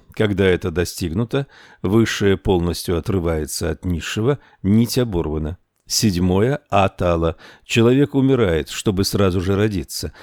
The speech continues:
но место означает не девачан, духовная смерть, уничтожение. Планы соответствующих иерархий. Первое. Обитель людей, животных, состояние младенчества –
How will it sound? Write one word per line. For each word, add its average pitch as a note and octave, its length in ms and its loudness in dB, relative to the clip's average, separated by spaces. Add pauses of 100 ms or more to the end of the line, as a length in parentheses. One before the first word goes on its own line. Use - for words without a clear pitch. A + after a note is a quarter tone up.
(160)
но G#2+ 300 2
место A2+ 480 2
означает E2 560 -2
не A2+ 120 2
девачан, E2 720 -2 (300)
духовная B2+ 800 2
смерть, - 640 -2 (240)
уничтожение. G2 920 0 (720)
Планы G#2 440 4
соответствующих F2 1080 -2
иерархий. F2+ 800 0 (200)
Первое. D#2+ 520 0 (400)
Обитель A2 580 2
людей, D#2+ 460 -2 (160)
животных, G#2 720 -2 (220)
состояние F2+ 800 0
младенчества – D#2 840 -6